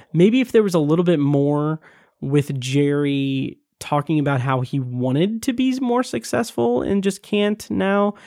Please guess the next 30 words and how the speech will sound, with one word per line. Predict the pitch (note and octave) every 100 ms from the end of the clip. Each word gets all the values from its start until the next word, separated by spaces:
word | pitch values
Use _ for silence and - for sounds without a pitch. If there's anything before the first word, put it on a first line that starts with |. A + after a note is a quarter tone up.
| - - _ -
um, | D3 D3+ D3 C#3 C3 C3 - _ _ _ -
maybe | C#3 D3 D#3 D#3
that | D3 C#3+
would | C#3
have | C#3 C3+
worked | D3 D3 D#3
a |
little | C#3+ C#3+
bit | C3
better | C#3 C#3 E3+
for | - A3+
me. | B3 C4+ C4 - - _ - - B2+ _
But, | E3 D#3+ D#3 D#3 - - - -
uh, | D3 D3 C#3 C3+ C3 A#2 G2+ -
but | - D#3 -
yeah, | C#3 -
but | C#3+ C#3
for | - D#3
the |
most | D#3 D#3+ -
part, | F#3 F#3 -
everything | D3 D3 C3+ C#3+
else | C3+ C3+ -
works | C3 C3 -
really | B2+ B2+
well | G#2+ A2+
for | A#2
me. | D3 - A#3 - A3+ -
<laughs> | -
So, | - D#3+ D3